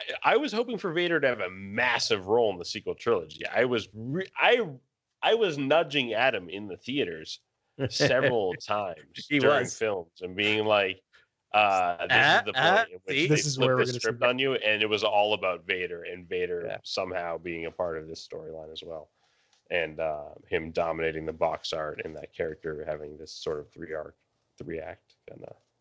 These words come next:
Speaker 2: Yeah.
Speaker 1: mythic um, storyline. And it never happened. But nonetheless, uh, Pack is doing incredible work with this
Speaker 2: Yeah.
Speaker 1: series. And,
Speaker 2: Yeah.
Speaker 1: uh, and I think that,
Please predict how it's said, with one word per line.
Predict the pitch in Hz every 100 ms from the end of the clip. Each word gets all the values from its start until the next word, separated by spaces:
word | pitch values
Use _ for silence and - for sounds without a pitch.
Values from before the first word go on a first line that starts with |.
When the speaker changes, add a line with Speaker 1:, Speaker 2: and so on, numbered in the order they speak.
| _ _ _
Speaker 2:
Yeah. | - 90
Speaker 1:
mythic | 85 - - - _ _ _ _ _ _ _ _ _ _ _ -
um, | - - - _ -
storyline. | - - - - _ _ _ _ _ _ _ _ -
And | 85 80
it | 76
never | 110 120
happened. | 95 82 76 78 78
But | - 113
nonetheless, | 135 127 92 82 - - _ -
uh, | 98 90 85 80 - _ _ _ _ -
Pack | - 98 -
is | 95 87
doing | 90 80
incredible | 78 - - 101 87 82 76
work | 80 78 -
with | 80 -
this | 95
Speaker 2:
Yeah. | -
Speaker 1:
series. | 85 80 78 78 - -
And, | 85 82
Speaker 2:
Yeah. |
Speaker 1:
uh, | 80 85
and | 98 82
I | 92 90
think | - 107 95
that, | 101 90